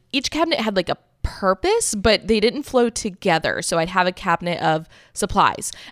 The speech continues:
and then a cabinet of math manipulatives, and then a cabinet of art supplies, and then a cabinet of more math <laughs> manipulatives. It just didn't make sense, and therefore it made it very difficult to find what I needed when that time came.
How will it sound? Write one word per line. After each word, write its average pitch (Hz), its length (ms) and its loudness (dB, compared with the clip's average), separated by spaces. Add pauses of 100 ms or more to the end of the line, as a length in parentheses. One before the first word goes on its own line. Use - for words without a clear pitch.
and 196 100 0
then 190 100 4
a 202 40 0
cabinet 190 300 2
of 196 40 0
math 170 240 0
manipulatives, - 760 -8
and 202 80 -4
then 196 120 2
a - 20 -8
cabinet 202 320 -2
of 220 100 -2
art 339 180 4
supplies, - 600 -2
and 311 100 2
then 427 140 4
a 427 40 0
cabinet 370 380 -2
of 427 260 2
more 440 340 4
math 214 260 0
<laughs> 196 40 -2 (320)
manipulatives. 175 460 0 (380)
It 254 140 4
just 311 240 4
didn't 254 260 4
make 233 220 0
sense, 208 580 0
and 208 160 -2
therefore 208 320 4
it 175 80 2
made 180 160 2
it 185 140 0
very 185 260 -2
difficult 240 720 0 (220)
to 240 100 0
find 196 320 4
what 185 140 4
I 170 120 4
needed 170 440 0
when 165 280 2
that 151 200 -2
time 151 260 -4
came. 156 460 -10